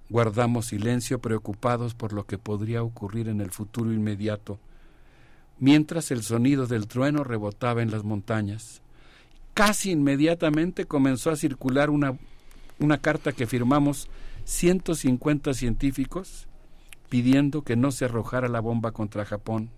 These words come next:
Mientras, von Neumann,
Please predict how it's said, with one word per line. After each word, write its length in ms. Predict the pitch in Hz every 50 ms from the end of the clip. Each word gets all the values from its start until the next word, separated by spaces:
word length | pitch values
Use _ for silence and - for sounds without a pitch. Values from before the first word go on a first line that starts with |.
| - - - - - - - - - - - - - - - -
Mientras, 680 | 113 117 120 120 117 - - 233 202 - - - - - - - - - - - - - - - - - - - -
von 320 | - 127 131 127 120 117 110
Neumann, 420 | 117 131 143 139 139 156 170 170